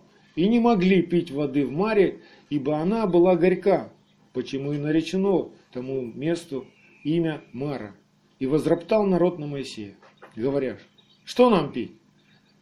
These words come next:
Моисей воззопил Господу, и Господь показал ему дерево, и он бросил его в воду, и вода сделалась пригодной. Там Бог дал народу устав и закон – и там испытывал его,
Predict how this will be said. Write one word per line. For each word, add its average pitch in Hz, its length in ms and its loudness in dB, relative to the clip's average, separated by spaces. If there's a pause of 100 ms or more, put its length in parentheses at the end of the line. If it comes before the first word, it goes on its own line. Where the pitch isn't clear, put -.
(240)
Моисей 147 380 -4
воззопил 139 580 -2
Господу, 135 600 -6
и 139 100 -2
Господь 165 520 2
показал 180 560 4
ему 147 160 -2
дерево, 180 640 6 (680)
и 143 100 4
он 185 220 6
бросил 214 360 6
его 160 180 6
в 120 80 -6
воду, 202 440 -2 (240)
и 131 100 -4
вода 127 340 -2
сделалась 139 460 -2
пригодной. 135 600 -4 (840)
Там 226 340 2
Бог 185 340 6
дал 214 220 4
народу 190 420 4
устав 185 640 0
и 185 60 0
закон – 190 640 2 (480)
и 127 80 -4
там 220 340 0
испытывал 202 600 2
его, 175 380 0